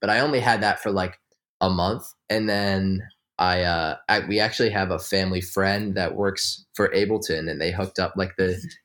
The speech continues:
the discount, like, the employee discount for Ableton. So once I got access to that, and I was like, "Okay, I really need to take advantage of this opportunity," 'cause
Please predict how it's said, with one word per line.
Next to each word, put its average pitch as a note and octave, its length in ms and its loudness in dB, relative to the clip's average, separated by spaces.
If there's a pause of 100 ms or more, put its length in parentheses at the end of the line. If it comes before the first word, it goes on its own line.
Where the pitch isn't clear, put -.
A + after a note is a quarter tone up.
(140)
the G2 80 2
discount, F2+ 600 0
like, G2 160 -2
the F#2+ 240 -2
employee G2 520 0
discount F#2 480 -2
for F#2 380 -2
Ableton. F#2+ 460 -2 (500)
So A2+ 480 2
once A2+ 260 2
I C3 120 6
got G#2 240 4
access G2 380 2
to F#2+ 100 0
that, F2+ 180 4
and F2+ 80 -2
I F2+ 60 0
was F2 120 -4
like, F#2 120 -6
"Okay, E2+ 260 -2
I F2+ 80 2
really F#2 280 0
need F2 160 -2
to - 60 -8
take F#2+ 200 -4
advantage F2 480 -4
of F2 120 -6
this E2 280 -4
opportunity," F2 600 -4
'cause E2+ 460 -6